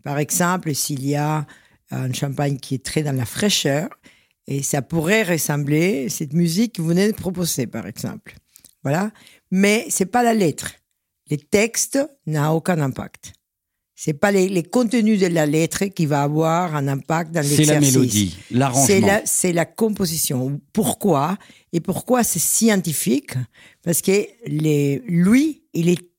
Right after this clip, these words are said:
Speaker 1: tout au-dessus des, des, de la dégustation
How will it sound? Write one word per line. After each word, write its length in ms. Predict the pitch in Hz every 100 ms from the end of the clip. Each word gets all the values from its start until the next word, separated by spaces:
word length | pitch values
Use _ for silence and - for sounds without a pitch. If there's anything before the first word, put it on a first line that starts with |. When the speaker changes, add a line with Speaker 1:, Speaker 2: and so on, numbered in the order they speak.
| -
Speaker 1:
tout 260 | 311 294 262
au-dessus 560 | 220 208 - 202 208 - _ _ -
des, 340 | 160 165 160 -
des, 420 | 143 147 143 139
de 140 | 123 139
la 160 | 127
dégustation 1040 | 117 214 185 180 - 180 - - 165 180